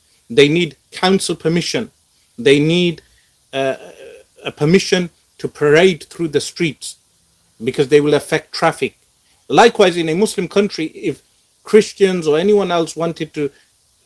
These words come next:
celebrate and commemorate any religious festival, there are regulations, but they are permitted to celebrate. So this is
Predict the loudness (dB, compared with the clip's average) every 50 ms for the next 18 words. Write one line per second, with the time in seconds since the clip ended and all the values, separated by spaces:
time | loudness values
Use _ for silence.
0 | _ _ -14 -12 -6 0 4 6 8 8 6 6 6 4 2 0 0 -4 -10 -8
1 | -6 -6 -4 -2 -2 -2 0 2 2 2 0 0 -4 _ _ _ _ _ _ _
2 | _ _ _ _ _ _ _ 2 6 6 6 6 6 4 2 0 -4 -4 -2 -2
3 | 0 0 0 -2 0 -2 -2 -2 -2 -4 -4 -4 -4 -4 -6 -6 -6 -4 -6 -8
4 | -8 -12 _ _ _ _ _ _ _ -20 -16 -4 2 4 4 6 6 4 2 0
5 | 0 0 -2 -2 0 0 2 4 4 4 4 2 -2 -4 -4 -4 -4 -6 -4 -2
6 | -2 -2 -2 -4 -4 -6 -6 -6 -6 -6 -8 -8 -8 -10 -8 -2 0 0 2 2
7 | 0 -2 -4 -6 -8 -6 -2 -2 -2 0 0 0 0 2 2 2 2 0